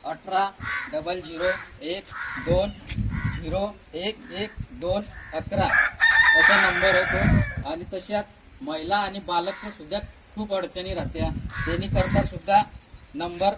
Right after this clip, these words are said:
अ, उपलब्ध कर दिलेला कलेक्टर मॅडमने. अठरा डबल झिरो तीस डबल झिरो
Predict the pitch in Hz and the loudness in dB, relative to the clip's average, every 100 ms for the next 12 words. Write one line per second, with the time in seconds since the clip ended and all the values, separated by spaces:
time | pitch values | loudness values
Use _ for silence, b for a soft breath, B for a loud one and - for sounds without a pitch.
0 | - - - - - 165 180 185 202 190 | -4 -20 -20 -20 -10 -8 -8 -2 -2 -2
1 | 214 185 180 190 185 - 170 175 190 185 | -4 -4 -4 -4 -4 -4 -4 -4 -4 -4
2 | 170 170 170 180 175 - - 147 151 - | -4 -4 -6 -10 -14 -18 -10 -6 -4 0
3 | 185 190 135 190 196 - 151 185 185 - | 4 6 4 0 -2 -4 -2 -2 -2 -6
4 | - - - 196 220 - - 139 156 180 | -14 -16 -10 -6 -6 -8 -14 -6 0 2
5 | 202 190 175 | 2 0 -4